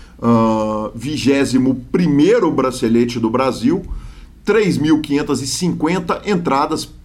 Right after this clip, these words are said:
pelo título, ele levou cento e seis mil quinhentos e sessenta e dois dólares. Eu acabei não trazendo ele de novo, né? Ele tinha vindo, de certa forma, recentemente aqui no PokerCast,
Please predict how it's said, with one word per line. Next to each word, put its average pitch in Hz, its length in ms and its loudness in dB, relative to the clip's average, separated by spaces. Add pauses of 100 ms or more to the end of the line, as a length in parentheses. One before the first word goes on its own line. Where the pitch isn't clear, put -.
pelo 208 300 2
título, 170 520 2
ele 190 200 4
levou 143 320 2
cento 170 320 -2
e - 20 -6
seis 131 340 0
mil 147 240 -2
quinhentos 156 400 -4
e 170 60 -4
sessenta 170 500 0
e 156 80 4
dois 131 400 0 (400)
dólares. 139 480 0
Eu 160 60 2
acabei 233 260 0
não 277 120 -2
trazendo 233 360 0
ele 233 140 2
de 240 140 2
novo, 170 320 2
né? 135 100 -2
Ele 151 100 -6
tinha 170 220 0
vindo, 139 420 -2 (320)
de - 80 -16
certa 131 360 0
forma, 131 320 0
recentemente 120 720 0
aqui 120 160 -4
no 117 80 2
PokerCast, 120 800 -4